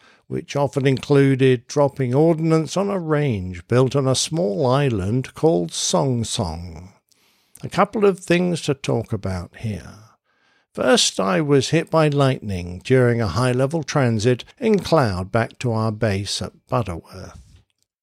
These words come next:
The strike knocked out my radar, which I'd been using to keep position on our leader since we'd entered cloud in a trail formation and were now keeping station with the radar.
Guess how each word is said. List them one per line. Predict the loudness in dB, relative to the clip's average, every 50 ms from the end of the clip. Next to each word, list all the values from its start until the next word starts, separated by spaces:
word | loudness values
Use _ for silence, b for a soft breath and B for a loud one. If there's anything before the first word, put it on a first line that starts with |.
| _ _ _ -4
The | 0 2 2
strike | 2 0 0 2 2 2 2 0 -4 -6 -8 -6 -2
knocked | 0 2 2 0 0 -2
out | 0 0 0 0 -2
my | 0 0 0 0
radar, | 0 2 2 4 4 2 0 -4 -6 -6 -8 -10 -8
which | -4 -4 -4 -2 -2 -4
I'd | -2 -2 -2 2
been | 2 2 4 4
using | 2 2 0 0 0 0 0 -2 -2 -2 -4 -4
to | -4 -6
keep | -4 -2 -2 -2 -2 0
position | 0 2 4 4 2 2 0 -2 -2 -2
on | -2 -2 0
our | 0 0 0 0 0
leader | 2 2 2 2 2 2 0 0 0 0 -2 B B B B B B B
since | B 0 0 0 0 0 0
we'd | 4 4 4 4 4
entered | 2 2 0 -2 -6 -8 -8 -6
cloud | -2 -2 0 0 0 0 -2
in | -2 -2 -2
a | -4 -6
trail | -6 -6 -2 0 0 0 0 -4 -6 -10
formation | -8 -6 -4 -4 -2 0 2 2 2 2 0 0 0 2
and | 2 2
were | 2 2
now | 2 2 2 0
keeping | 0 -2 -4 -4 -4 -4 -4 -4 -4 -4 -4
station | -4 -2 0 0 0 0 -2 -2 -4 -4 -2 -2 -2 0
with | 0 0 -2 -2 -6
the | -8
radar. | -4 -2 -2 -2 -2 -2 -4 -10 -12 -14 -16 -18 -20